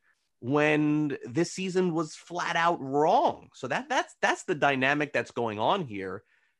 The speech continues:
Make no mistake about it. My, any negativity that I have is, is more out of disappointment than anything else. I mean, that's,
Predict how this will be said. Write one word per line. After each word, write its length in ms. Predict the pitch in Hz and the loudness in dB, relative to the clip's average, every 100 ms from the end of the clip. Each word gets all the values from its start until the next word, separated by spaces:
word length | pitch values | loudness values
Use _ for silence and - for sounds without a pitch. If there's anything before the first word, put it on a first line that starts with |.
| - | -2
Make 240 | 143 175 | 0 2
no 140 | 175 | 0
mistake 320 | 160 143 139 117 | 0 0 -2 -2
about 340 | 104 131 170 | 2 2 2
it. 260 | 107 110 - _ _ _ _ 113 | 0 -4 -10 _ _ _ _ -8
My, 500 | 120 120 117 113 - - | -2 2 2 0 -4 -10
any 300 | 110 143 175 | -2 2 2
negativity 680 | 143 131 120 127 120 120 110 | 2 2 0 -4 -4 -4 -4
that 120 | 104 | -4
I 120 | 98 95 | -4 -4
have 540 | 113 165 131 107 113 127 | 0 2 2 0 -4 -10
is, 200 | 113 104 - | -10 -10 -10
is 200 | 113 95 | -12 -10
more 560 | 104 113 127 196 117 - | -6 -2 2 4 2 2
out 220 | 131 151 | 0 0
of 120 | 98 | -2
disappointment 880 | 101 123 - - 120 214 92 80 78 - _ - | -6 -8 -8 -12 -8 -8 -8 -12 -16 -18 _ -16
than 160 | 95 | -12
anything 440 | 98 156 135 - 92 | -8 -6 -8 -10 -4
else. 380 | 196 - - | -4 -4 -8
I 20 | 85 | -14
mean, 140 | 85 | -8
that's, 240 | 113 - | -8 -8